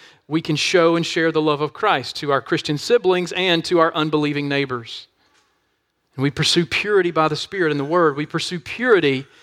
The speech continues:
as we follow and obey Christ. Not so that we can make him love us, but because through Christ he already has.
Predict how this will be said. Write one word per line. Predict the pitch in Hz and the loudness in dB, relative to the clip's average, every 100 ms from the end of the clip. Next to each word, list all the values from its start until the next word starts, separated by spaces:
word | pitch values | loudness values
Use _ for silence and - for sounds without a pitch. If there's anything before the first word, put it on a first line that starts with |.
| - - _ _ - | -20 -20 _ _ -10
as | 139 | -4
we | 143 | -4
follow | - 165 165 165 160 | -2 2 4 4 4
and | 147 | 2
obey | 139 127 | -2 -4
Christ. | - 117 - - - _ _ _ _ _ _ - | -6 -16 -16 -20 -20 _ _ _ _ _ _ -2
Not | 156 254 | 2 2
so | - 208 | 2 2
that | 180 - _ _ _ _ _ _ _ _ _ _ _ | 2 0 _ _ _ _ _ _ _ _ _ _ _
we | 143 | -8
can | 147 139 | -4 -2
make | 147 180 | 0 0
him | - 147 | 0 -2
love | 135 156 165 | 2 2 0
us, | 120 131 - - - _ _ _ _ _ _ _ _ _ _ _ _ _ | -2 -8 -12 -14 -18 _ _ _ _ _ _ _ _ _ _ _ _ _
but | 135 | -10
because | 139 - 165 151 - - | -6 2 4 2 -2 -8
through | - 143 | -10 -8
Christ | - 165 - | -2 -2 -2
he | 143 | -4
already | 131 107 | -4 -8
has. | - - - - - | -14 -18 -20 -20 -20